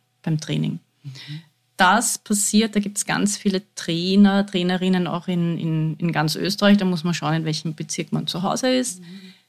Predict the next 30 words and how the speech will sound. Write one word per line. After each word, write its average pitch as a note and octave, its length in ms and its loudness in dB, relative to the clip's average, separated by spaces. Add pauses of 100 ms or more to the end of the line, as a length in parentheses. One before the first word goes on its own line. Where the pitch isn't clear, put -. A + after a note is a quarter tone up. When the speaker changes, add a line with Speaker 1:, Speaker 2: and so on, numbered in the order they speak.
(100)
Speaker 1:
Hingehen, A3 760 6
da G3+ 120 2
wird F#3+ 100 0
einmal F#3 180 2
die G3 80 -2
Fehlspannung F3 1000 0
angeschaut. G3+ 680 2
Wie G3+ 120 8
steht F3+ 340 -2
man? A3+ 200 6 (520)
Und G3+ 180 6
die G3+ 100 6
Haltung E3 360 0
mal E3+ 140 0
reguliert. D#3+ 680 0
Speaker 2:
Mhm. D3+ 560 -14
Speaker 1:
Dann F3 240 4
kann G3 140 2
der F#3 80 0
Beckenboden E3+ 560 -6
auch - 180 -2
wieder, G#3 240 6 (220)
dass G3+ 140 2
die A3+ 100 4
Muskelketten A3+ 840 2
im B3 280 6
Beckenboden G#3+ 600 4
wieder G3 220 6
richtig G3+ 340 2
arbeiten. C#3+ 440 -4